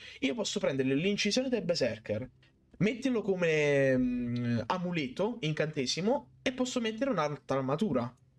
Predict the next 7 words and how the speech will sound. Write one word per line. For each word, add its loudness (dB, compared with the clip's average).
Per -2
farvi -4
capire -4
per -4
quanto -4
è -4
figo. -4